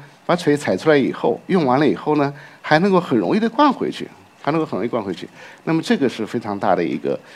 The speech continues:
一个特点。那么对这种坚硬的岩石当中的这个地热水进行开发利用呢，我们可以不必要有这个引起不良的这个环境影响的担忧，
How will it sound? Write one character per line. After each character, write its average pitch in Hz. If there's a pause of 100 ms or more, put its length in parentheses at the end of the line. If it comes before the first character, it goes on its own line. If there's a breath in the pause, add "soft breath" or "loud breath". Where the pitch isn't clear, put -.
(120 loud breath)
一 117
个 117
特 127
点。 - (760 loud breath)
那 147
么 147 (300)
对 208
这 269
种 117 (300)
坚 240
硬 185
的 113
岩 110
石 175
当 175
中 170
的 135
这 95
个 78
地 165
热 143
水 85
进 123
行 131
开 131
发 143
利 139
用 117
呢， 107 (260 loud breath)
我 -
们 123
可 -
以 107 (240)
不 147
必 185
要 151
有 90
这 107
个 87 (400 loud breath)
引 131
起 101 (180)
不 175
良 123
的 143
这 82
个 65
环 101
境 143
影 107
响 -
的 98
担 156
忧， 170